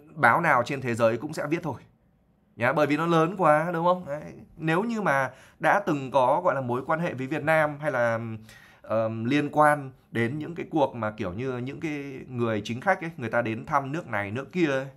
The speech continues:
chắc chắn là phải viết rồi. Đấy, nước Mỹ mà, đúng không? Đấy, gần đây nhất đó là cái chuyến gì, ờ, à, Putin. Đấy, Putin, nhưng mà mấy năm trước, đúng không? Thì cũng có tổng thống sang đây mà. Ờ, unspecified nhá, không được, ờ,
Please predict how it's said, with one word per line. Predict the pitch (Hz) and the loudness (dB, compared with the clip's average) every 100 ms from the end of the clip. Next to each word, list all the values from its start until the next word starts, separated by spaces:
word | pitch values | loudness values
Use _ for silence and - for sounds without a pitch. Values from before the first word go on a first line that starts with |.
| - | -10
chắc | 208 - | -10 -4
chắn | - | -6
là | 196 | -6
phải | - | -8
viết | 107 175 | -8 -8
rồi. | 117 95 95 - _ _ _ | -6 -6 -6 -12 _ _ _
Đấy, | - 104 | -14 -12
nước | 147 165 | -8 -4
Mỹ | 165 226 | -2 -2
mà, | 196 120 131 | -2 0 0
đúng | 123 | 0
không? | 156 110 - - - - - - | 0 -2 -10 -20 -20 -20 -18 -8
Đấy, | 131 | -2
gần | 143 151 | 2 2
đây | 143 156 | 4 0
nhất | 180 226 | 0 0
đó | 123 | 2
là | 143 | 2
cái | 151 147 | 2 -4
chuyến | - 123 165 | -4 -4 -4
gì, | 170 135 117 110 104 101 | -6 -2 0 0 0 0
ờ, | 98 95 92 - _ _ _ _ _ _ _ _ _ - | 0 0 -2 -6 _ _ _ _ _ _ _ _ _ -6
à, | 110 | -4
Putin. | 107 151 151 202 170 123 - _ | -2 -2 -2 -4 -6 -10 -18 _
Đấy, | 107 101 - | -14 -12 -12
Putin, | 135 156 143 | -12 -12 -12
nhưng | 127 127 | -12 -6
mà | 113 104 101 104 _ _ | -4 -6 -8 -14 _ _
mấy | 113 117 | -8 -6
năm | 143 135 | -6 -6
trước, | 190 196 | -8 -4
đúng | 117 | -2
không? | 135 | -2
Thì | 113 | -4
cũng | 101 101 | -8 -4
có | 110 120 | -2 0
tổng | 117 82 | -2 -4
thống | 98 | -8
sang | 135 131 | -8 -8
đây | 123 | -6
mà. | 104 98 _ - - _ _ _ _ | -8 -12 _ -20 -20 _ _ _ _
Ờ, | 120 120 | 0 4
unspecified | 160 165 202 202 170 156 151 | 4 4 0 0 2 4 4
nhá, | 147 165 | 2 -4
không | - 175 156 | -4 -4 -2
được, | 135 107 | -2 -2
ờ, | 104 101 | 0 0